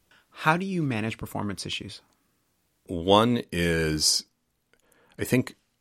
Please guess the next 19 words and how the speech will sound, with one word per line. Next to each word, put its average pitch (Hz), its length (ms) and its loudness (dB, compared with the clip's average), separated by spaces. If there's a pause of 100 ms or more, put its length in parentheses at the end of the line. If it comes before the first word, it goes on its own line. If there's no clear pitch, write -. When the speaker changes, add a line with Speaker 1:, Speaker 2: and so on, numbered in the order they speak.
(480)
Speaker 2:
early 110 360 2
on, 87 380 -2
you 80 280 -4
tend 87 400 -2
to 80 240 -4
s-, - 240 -4 (260)
not 67 540 -6
like 78 400 -4
the 76 480 -4 (720)
confrontation 78 1000 -4
or 76 240 -6
the 73 180 -8 (120)
tenseness - 680 -2
that 67 220 -8
comes 80 280 -4
from 76 180 -6
giving 73 280 -8
somebody 71 400 -6
feedback. 76 720 -8